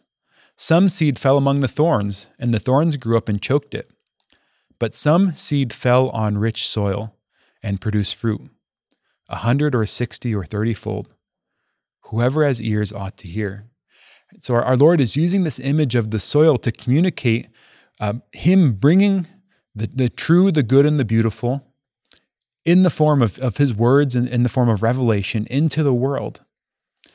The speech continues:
And the ability of that to, to transform the environment, the, in order to transform the human culture, in order to, to grow in the world and, and provide what the human person really needs, right? All of this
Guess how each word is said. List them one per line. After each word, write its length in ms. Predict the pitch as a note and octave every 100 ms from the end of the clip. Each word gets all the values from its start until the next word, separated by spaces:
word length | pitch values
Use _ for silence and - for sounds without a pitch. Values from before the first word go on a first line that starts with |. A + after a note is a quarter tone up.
| _ _ -
And 200 | C#3 C#3+
the 180 | C3 C3
ability 480 | C3+ A2 E3 G3 E3
of 80 | A#2
that 240 | A#2 A#2
to, 160 | - -
to 180 | - A#2
transform 720 | - C#3+ D#3 - - C#3 C#3
the 100 | A#2+
environment, 600 | G#2+ G2+ A2+ A2+ G#2+ - _ _ _ _ _ -
the, 220 | A2+ -
in 360 | - A#2+ C3 B2
order 180 | C3+ A#2
to 40 |
transform 440 | - C#3 B2+ C3
the 80 | A#2
human 240 | - B2 G#2+
culture, 580 | - B2+ - A2 A2 G#2+ _ _ -
in 80 |
order 180 | A#2 A2+
to, 80 | A2+
to 220 | - -
grow 340 | G#2+ A2+ D3 E3
in 100 | C3
the 80 |
world 320 | G#2+ G#2+ G#2 G#2
and, 200 | G#2 A2 _ _
and 220 | A#2+ A#2
provide 600 | B2+ A2 A#2 B2 A#2+ B2+ _
what 300 | B2+ B2 - _
the 80 | C3
human 600 | - D#3+ D#3 D3 - - -
person 420 | D#3 - D3 B2
really 260 | D#3+ E3
needs, 580 | C#3+ E3 F3+ A2+ G#2+ - _ _ - _ _ -
right? 140 | A#2+
All 340 | - A#2+ F3 G3
of 140 | D3
this 400 | C#3+ C3+ - -